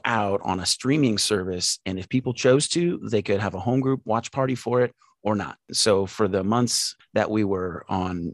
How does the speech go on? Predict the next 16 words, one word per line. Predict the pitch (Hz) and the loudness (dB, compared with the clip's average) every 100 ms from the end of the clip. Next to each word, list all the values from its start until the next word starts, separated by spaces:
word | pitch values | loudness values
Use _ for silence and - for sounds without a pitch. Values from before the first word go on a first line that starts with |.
| - | -8
quarantine | - 110 98 98 98 | 0 2 2 -2 -2
in | 92 | -2
Illinois, | 90 92 92 90 - - | -4 -4 -4 -6 -8 -6
that | 95 110 | -2 0
worked | 107 117 | 0 -2
pretty | - 131 113 | 0 2 2
well, | 85 - - _ | 0 -6 -10 _
uh, | - - - | -10 -8 -6
about | - 92 101 | -6 -2 -2
as | 98 | -2
well | 92 92 87 | -2 -4 -4
as | 85 - | -4 -6
it | |
was | 92 | -6
gonna | - 90 | -4 -4
work. | 87 87 - | -4 -4 -6